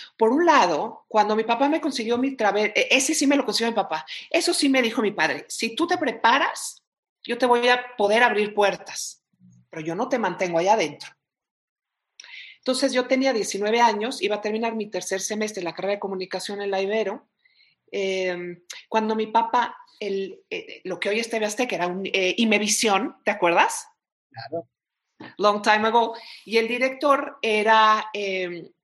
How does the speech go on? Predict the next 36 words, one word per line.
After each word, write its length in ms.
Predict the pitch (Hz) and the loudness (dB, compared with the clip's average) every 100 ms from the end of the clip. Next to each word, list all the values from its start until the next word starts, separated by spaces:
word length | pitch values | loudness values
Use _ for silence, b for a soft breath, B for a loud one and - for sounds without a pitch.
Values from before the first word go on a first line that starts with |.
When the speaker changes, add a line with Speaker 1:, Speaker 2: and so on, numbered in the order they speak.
| _ - | _ -12
Speaker 1:
un 340 | - 220 214 226 | -4 -2 0 -2
muy 200 | 240 208 | -2 -2
conocido 400 | 240 214 202 202 | -2 -2 -4 -2
amigo 240 | 202 185 | -4 -4
de 60 | 190 | -6
mi 60 | |
papá, 240 | 196 240 480 427 - _ _ _ _ _ | -6 -2 -2 -4 -16 _ _ _ _ _
Jesús 640 | - 220 202 - 247 254 - | -8 -4 -2 -2 -6 -6 0
Tapia, 300 | 359 359 202 | 0 2 0
el 80 | |
hermano 380 | 185 190 190 202 | 0 0 0 0
de 120 | 254 | -4
Viola 380 | 226 208 196 208 | -2 0 0 2
Tapia, 260 | 220 208 220 | 2 0 -2
con 100 | 233 | -6
quien 120 | 214 | -8
mi 80 | 175 | -8
papá 280 | - - 185 | -6 -4 -2
cantó 480 | 190 185 185 180 B B B | -4 -4 -4 -4 B B B
Años 340 | - 202 202 202 | 2 2 2 -4
y 40 | |
Felices 420 | 196 185 185 214 190 | -4 -4 -2 -4 -2
Días. 360 | 180 - - B B B | -4 -6 -18 B B B
Me 120 | 208 | -2
mandó 340 | 220 214 226 254 | 2 2 2 0
con 160 | 285 | 0
él, 120 | 269 240 | 0 0
yo 120 | 214 | -2
tenía 240 | 208 208 | -2 -2
diecinueve 500 | 196 196 196 202 208 | -2 -4 -6 -4 -2
años, 260 | 202 196 226 | -2 -2 -6
le 100 | 214 | -6
dijo, 400 | 208 233 226 - B - | -6 -6 -8 -10 B -6
"Ponla 280 | 240 240 | -6 -4
a 60 | 262 | -4
chambear, 640 | 247 214 214 208 196 202 | -4 -4 0 4 2 2